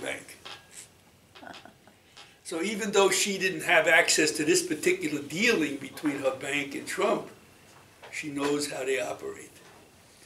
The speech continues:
So that's where we're getting all of this insight from her,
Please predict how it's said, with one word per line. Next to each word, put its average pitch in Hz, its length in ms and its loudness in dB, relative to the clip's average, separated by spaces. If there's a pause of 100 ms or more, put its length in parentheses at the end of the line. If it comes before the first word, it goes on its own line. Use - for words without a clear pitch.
(720)
So 151 80 -12
that's 170 260 -4
where 160 140 2
we're 143 120 0
getting 143 320 0
all 139 220 -2
of 131 80 -4
this - 480 -6
insight - 540 -4 (180)
from 131 220 -14
her, 156 380 -2